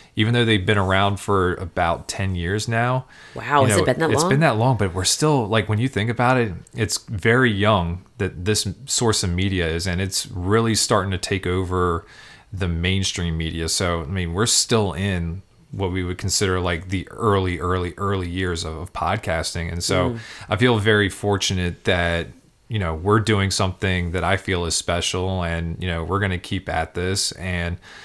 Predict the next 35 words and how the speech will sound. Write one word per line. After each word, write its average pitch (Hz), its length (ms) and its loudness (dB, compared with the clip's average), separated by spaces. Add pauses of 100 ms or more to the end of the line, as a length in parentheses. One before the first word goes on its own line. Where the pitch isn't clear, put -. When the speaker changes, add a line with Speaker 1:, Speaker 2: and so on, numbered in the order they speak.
(280)
Speaker 1:
um, 87 440 0
you 113 100 -2
know, 95 360 -2
hopefully 143 340 -2
one 104 220 0
day, 95 480 0
you - 180 -20
know, 92 120 -4
we're, 92 220 -2
we're 95 160 -4
getting 92 400 -2
to, 90 240 -4
to - 160 -8
reach 92 240 -2
a 95 40 -2
lot 87 160 -2
of 82 80 -6
people, 107 340 -2
but, 92 400 -2
you 101 80 -6
know, 87 120 -4
even 113 240 0
if 110 100 -8
we 110 100 2
don't, 95 360 -2
we 95 160 0
love 95 260 0
reaching 98 300 -2
the 92 80 -4
people 98 280 -2
that 92 120 0
we 92 80 -2
reach 90 320 -4
out 92 240 -2
to, 110 320 -2